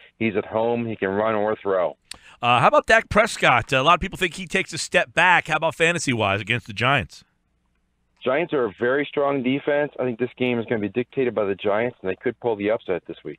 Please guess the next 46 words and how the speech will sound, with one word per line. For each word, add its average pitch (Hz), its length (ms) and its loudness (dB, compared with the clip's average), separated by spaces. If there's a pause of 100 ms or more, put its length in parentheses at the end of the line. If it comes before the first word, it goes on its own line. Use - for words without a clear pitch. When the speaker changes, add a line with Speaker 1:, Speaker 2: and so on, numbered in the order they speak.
(140)
Speaker 2:
All 101 60 -10
right, 117 200 -6
let's 135 180 -10
look 139 200 -6
at 139 140 -2
some 135 180 -6
more, 139 360 -2
uh, 131 140 2
quarterbacks 151 540 0
here 156 100 -4
before 147 240 -6
we 143 80 -4
jump 143 240 -4
over 151 140 -2
to 147 40 -6
the 139 100 -6
running 151 260 -4
backs. 147 320 -2
Uh, 151 160 0
how 156 100 2
about 202 220 2
Phillip 214 320 -4
Rivers? 208 260 -4
He's 151 100 -8
taking 190 320 -2
a, 165 280 2 (280)
uh, 151 200 6
luxury 196 640 4
S 190 260 2
U 185 180 -2
V 165 520 2
up 175 160 0
to 170 160 0
L 170 220 4
A 208 160 4
every 147 240 2
week, 147 260 4
but 143 140 0
how 175 100 6
about 185 220 6
his 175 160 0
game 180 240 -2
in 156 160 -4
Denver 143 600 4
this 131 220 -2
week 139 220 0